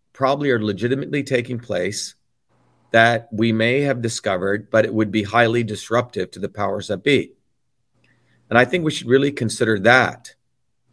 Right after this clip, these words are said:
And, um, you know, and if they're aliens, okay, they're aliens. That doesn't change your life from being fucked over each day and only having four hundred dollars in your savings account.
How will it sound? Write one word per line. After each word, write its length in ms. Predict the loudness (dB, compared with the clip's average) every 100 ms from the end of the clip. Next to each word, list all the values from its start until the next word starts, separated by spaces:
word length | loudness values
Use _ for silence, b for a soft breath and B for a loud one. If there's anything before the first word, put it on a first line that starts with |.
| _ _ _ _
And, 600 | 4 6 6 4 0 -6 -4
um, 600 | 0 2 0 -2 -6 -4
you 80 | 2
know, 380 | 4 4 2 -12 _ _ _ _ _ _ _ 2
and 180 | 6 6
if 140 | 6
they're 160 | 8 8
aliens, 480 | 6 6 4 2 2 2
okay, 540 | 6 6 6 4 -6 _ _ 0
they're 160 | 4
aliens. 460 | 4 2 -4 -10 -18 _ _ _ _ _ _ -20 _ 0
That 260 | 4 6
doesn't 260 | 4 2 0
change 320 | -2 0 2
your 140 | 4
life 340 | 6 6 6 2 B B
from 160 | -4 0
being 180 | 2 2
fucked 300 | 0 2 2
over 260 | 2 2
each 260 | 2 0 2
day 360 | 6 6 4 -4 -2
and 100 | 0
only 220 | 2 2
having 180 | 2 -2
four 220 | 0 0
hundred 160 | 2 2
dollars 340 | 4 2 0
in 60 | -4
your 100 | -2
savings 400 | -2 -2 -2 -2
account. 400 | -2 -4 -4